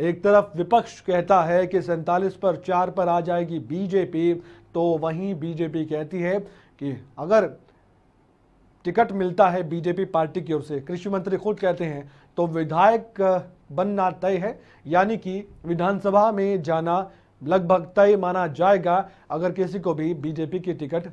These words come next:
मिल पाती है। तो लगातार स्क्रीन पर नंबर फ्लैश हो रहे हैं, आप डायल कीजिए और सीधे हमसे जुड़ सकते हैं और अपनी राय आप दीजिए कि फिलहाल हरियाणा में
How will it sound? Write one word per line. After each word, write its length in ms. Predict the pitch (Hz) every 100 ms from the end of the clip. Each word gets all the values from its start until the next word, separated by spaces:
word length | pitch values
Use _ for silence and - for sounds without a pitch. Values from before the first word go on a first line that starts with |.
| 123
मिल 220 | 160 220
पाती 360 | 214 165 139 156
है। 180 | 98 - - _ _ _ -
तो 40 |
लगातार 480 | 156 190 220 214 233
स्क्रीन 300 | 226 214 208
पर 140 | 214 208
नंबर 280 | 185 196
फ्लैश 320 | 185 202 190 202
हो 80 |
रहे 100 | 202
हैं, 60 | 202
आप 80 | 170
डायल 260 | 151 175
कीजिए 280 | 180 190 170
और 120 | 202 160
सीधे 240 | 170 180
हमसे 300 | 165 156 170
जुड़ 160 | 151 170
सकते 260 | 190 185
हैं 180 | 180 208 - _ _
और 240 | 135 156 165
अपनी 360 | 156 - 185
राय 200 | 170 180 202
आप 120 | 175
दीजिए 400 | 143 170 165 175
कि 200 | 175 180
फिलहाल 380 | 170 160 165 175
हरियाणा 420 | 143 170 185 196
में 220 | 170 175